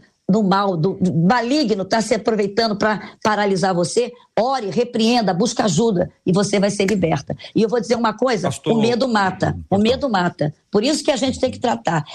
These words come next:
Speaker 1: É, a Bíblia fala de um homem que morreu de medo. Sabe quem foi? Nabal. Nabal. Quando Abigail chegou em casa e falou pra ele, "Olha, Nabal, eu te livrei da morte, hein? Você ia morrer." E eu lá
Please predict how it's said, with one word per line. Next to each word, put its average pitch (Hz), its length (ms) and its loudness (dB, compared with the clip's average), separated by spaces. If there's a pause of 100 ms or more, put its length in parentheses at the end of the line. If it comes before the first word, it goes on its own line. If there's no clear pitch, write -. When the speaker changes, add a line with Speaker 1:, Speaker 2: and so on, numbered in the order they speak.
Speaker 1:
É, 208 240 0
a 208 120 0
Bíblia 254 340 0
fala 226 300 0
de 202 100 0
um 202 80 -2
homem 254 240 0
que 269 100 0
morreu 240 300 2
de 269 140 2
medo. 185 400 0 (120)
Sabe 202 300 0
quem 202 180 0
foi? 220 380 0
Nabal. 196 560 0 (640)
Nabal. 170 460 0
Quando 208 260 2 (380)
Abigail 214 560 0
chegou 247 260 0
em 233 120 0
casa 190 320 0
e - 20 -4
falou 202 180 0
pra 202 120 0
ele, 196 80 2
"Olha, 262 160 0
Nabal, 214 320 0
eu 196 80 0
te 247 120 0
livrei 240 300 2
da 302 140 0
morte, 285 380 0
hein? 269 180 -4 (260)
Você 226 380 0
ia 285 160 -2
morrer." 247 480 2 (240)
E 208 120 2
eu 226 200 2
lá 226 400 0